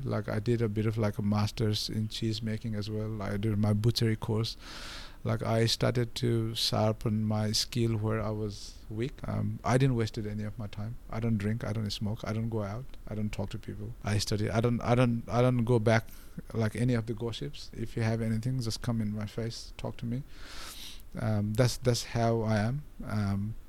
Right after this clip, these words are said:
and like I said, I never s-, uh, never spend time on rubbish. So they, they don't, they don't,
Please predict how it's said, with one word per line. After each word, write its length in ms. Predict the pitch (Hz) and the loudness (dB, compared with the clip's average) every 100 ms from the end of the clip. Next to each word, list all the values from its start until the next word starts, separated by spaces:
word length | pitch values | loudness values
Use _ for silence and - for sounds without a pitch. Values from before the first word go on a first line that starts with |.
| - | -8
and 300 | - 107 107 110 - | 0 2 0 -2 -4
like 160 | 113 | -2
I 40 | 107 | 0
said, 260 | 117 101 - | -2 -4 -4
I 140 | 113 | 0
never 220 | 110 113 107 | 2 4 2
s-, 220 | 101 - | 0 -6
uh, 300 | - 92 87 85 - - - | -8 -6 -6 -8 -12 -12 -6
never 760 | 110 107 104 110 110 113 113 | -2 -2 -4 0 4 4 4
spend 360 | 107 - 113 107 | 4 4 4 2
time 320 | - 107 131 - - - - - - - - | 0 0 0 -6 -14 -12 -14 -14 -16 -16 -2
on 180 | 113 113 107 | 2 4 6
rubbish. 300 | 120 107 101 | 6 6 4
So 380 | - - 120 104 | 0 0 0 0
they, 260 | 104 120 | 0 2
they 220 | 104 113 | 4 4
don't, 340 | 113 113 107 110 | 6 4 2 2
they 120 | 120 | 4
don't, 280 | 117 113 | 4 2